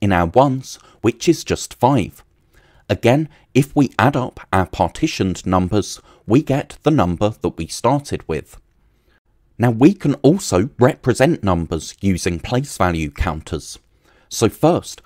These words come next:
we had forty thousand nine hundred and fifty-one. So that's four ten thousands, no thousands,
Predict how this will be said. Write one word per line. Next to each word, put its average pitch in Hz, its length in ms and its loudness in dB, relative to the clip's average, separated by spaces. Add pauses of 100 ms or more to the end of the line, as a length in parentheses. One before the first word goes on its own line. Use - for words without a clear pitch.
(140)
we 139 140 4
had 113 240 0
forty 139 440 0
thousand 135 640 -4
nine 113 340 4
hundred 90 560 -4
and 131 160 0
fifty-one. - 800 -2 (720)
So - 140 0
that's - 340 -2
four 135 440 4 (120)
ten 147 300 4
thousands, 90 720 -4 (400)
no 120 320 4
thousands, 110 800 -6